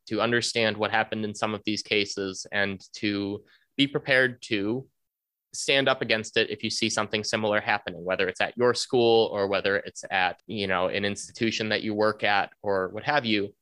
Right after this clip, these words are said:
to stand up for free speech. So before we close, I wanted to turn it back over to you and give you one last opportunity to say what needs saying.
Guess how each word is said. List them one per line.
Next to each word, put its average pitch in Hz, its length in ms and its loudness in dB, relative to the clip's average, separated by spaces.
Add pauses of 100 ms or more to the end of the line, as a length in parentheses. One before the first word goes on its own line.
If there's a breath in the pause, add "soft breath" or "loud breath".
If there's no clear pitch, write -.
(360)
to 170 140 0
stand 123 300 2
up - 100 0
for 123 100 -4
free 123 200 -4
speech. - 480 -2 (340)
So 151 240 6
before 147 380 4
we 202 100 6
close, 143 500 2
I 139 80 4
wanted 143 280 2
to 135 80 -10
turn 139 260 2
it 123 100 0
back 127 240 4
over 131 200 2
to - 160 -2
you 117 480 4
and 113 540 4 (260)
give 139 120 2
you 135 120 6
one 135 220 4
last 131 280 0
opportunity 120 680 0
to 113 100 0
say 120 180 2
what 120 160 2
needs 117 220 0
saying. 117 420 2